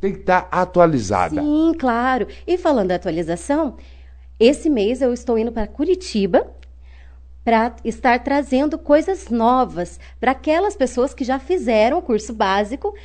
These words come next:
Speaker 2: agora vai ter o avançado.
Speaker 1: Uma capacitação ou não, ainda não chega nesse ponto?
Speaker 2: Sim, uma capacitação sim, porque é uma escola transformatória,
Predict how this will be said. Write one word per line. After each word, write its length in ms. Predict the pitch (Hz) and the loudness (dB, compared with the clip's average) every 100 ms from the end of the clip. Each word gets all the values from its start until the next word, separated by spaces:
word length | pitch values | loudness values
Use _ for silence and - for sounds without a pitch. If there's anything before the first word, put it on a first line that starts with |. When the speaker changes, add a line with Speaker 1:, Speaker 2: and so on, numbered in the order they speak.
| - - | -10 -2
Speaker 2:
agora 420 | 226 208 208 254 | 2 4 4 4
vai 160 | 262 | 0
ter 200 | 254 240 | 0 0
o 80 | 233 | 2
avançado. 840 | 220 226 381 - - 180 165 165 165 - - | 0 0 -2 -4 -4 -2 -4 -6 -14 -16 -16
Speaker 1:
Uma 180 | - 120 | -4 -2
capacitação 840 | 117 139 135 113 - 110 - 240 254 | 2 2 2 0 -2 -2 6 8 10
ou 200 | 180 139 | 8 6
não, 380 | 139 131 127 | 2 0 2
ainda 280 | 123 127 113 | 0 0 -2
não 120 | 117 | -4
chega 320 | 107 135 123 120 | -4 -2 0 -2
nesse 200 | 110 - | -4 -4
ponto? 420 | 104 80 67 71 - - - | -4 -4 -8 -16 -18 -20 -18
Speaker 2:
Sim, 420 | - 415 392 392 392 - | 2 6 6 2 -6 -6
uma 120 | 247 | -4
capacitação 640 | 254 247 254 262 254 262 | -2 -4 -2 -4 -4 -6
sim, 200 | 294 240 | -6 -6
porque 280 | - 202 226 | -4 -4 0
é 40 | |
uma 140 | 220 220 | 0 -2
escola 320 | 226 233 220 | -2 0 0
transformatória, 880 | 226 269 320 254 208 - 180 196 415 | 0 -2 -2 -4 -4 -2 0 0 -2